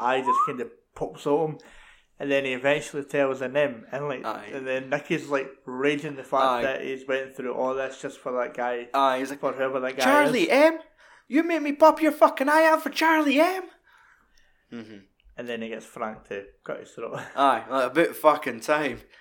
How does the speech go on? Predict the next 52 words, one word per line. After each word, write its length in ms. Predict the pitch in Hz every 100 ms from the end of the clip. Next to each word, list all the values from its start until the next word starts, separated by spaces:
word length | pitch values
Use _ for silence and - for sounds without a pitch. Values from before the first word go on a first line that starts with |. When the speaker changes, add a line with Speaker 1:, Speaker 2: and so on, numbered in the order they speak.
| _ _
Speaker 2:
'Cause 180 | - 131
he 100 | 147
was 200 | 175 156
like, 140 | 135 107
Speaker 1:
Ah. 140 | 101 110 107 101
Speaker 2:
like, 200 | 120 120 - _ _ _ _ -
your 100 | 139
head's 280 | 160 220 151
in 80 |
a 80 | 123
fucking 440 | 110 165 160 139 123
vice. 420 | 147 170 - -
Like, 260 | 123 113 _ _ _ _
I 140 | 120 156
think 120 | 170 -
all, 280 | - 147 135
like, 240 | 139 123 -
even 300 | 151 151 135
before 340 | 131 131 123
seeing 300 | - 147 139
this 140 | 123
film, 300 | - 139 117 -
I 180 | 120 123
knew 200 | 127 123
that 180 | 117 117
was, 160 | 117 113
like, 200 | 104 117
the, 280 | 117 107 - _ _ _ _
one 300 | 135 127 135
of 120 | 123
the 80 | 117
most 320 | 120 117 110
notable 480 | 123 113 101 117 113
scenes 320 | - 120 117
of 80 | 117
this 120 | 113
film. 380 | - 127 113 104 - -
Speaker 1:
Aye. 340 | 127 120 113 - -
Speaker 2:
I'm 100 | 117
not 180 | 131 113
sure 360 | - 139 139 127
if 140 | 120
it's, 280 | 127 - -
uh, 320 | 117 107 101 - _ _ _ _ _ _ _
I 100 | -
don't 100 | 127
get 140 | 143 143
if 100 | 117
it 60 |
was, 100 | 113
like, 180 | 107 107
a, 180 | 101